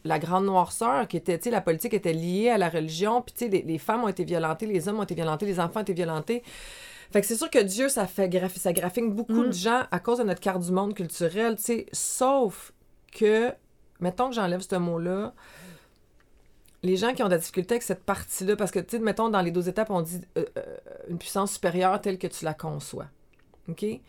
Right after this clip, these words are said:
Speaker 1: Moi, là, ceux qui me disent, « Ah non, moi, j'ai pas la foi », là, mais est-ce que c'est grâce à toi que le soleil s'est levé ce matin ? Puis est-ce que c'est grâce à toi qu'il va se coucher ce soir ?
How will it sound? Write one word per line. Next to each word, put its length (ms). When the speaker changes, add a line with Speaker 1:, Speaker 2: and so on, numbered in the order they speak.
Speaker 1:
Moi, 160
là, 180
ceux 140
qui 140
me 60
disent, « 220
Ah 140
non, 120
moi, 100
j'ai 100
pas 120
la 160
foi », 280
là, 120
mais 260
est-ce 140
que 100
c'est 180
grâce 320
à 80
toi 300
que 80
le 60
soleil 320
s'est 180
levé 180
ce 120
matin ? 320
Puis 80
est-ce 100
que 60
c'est 120
grâce 220
à 60
toi 100
qu'il 100
va 60
se 100
coucher 400
ce 160
soir ? 460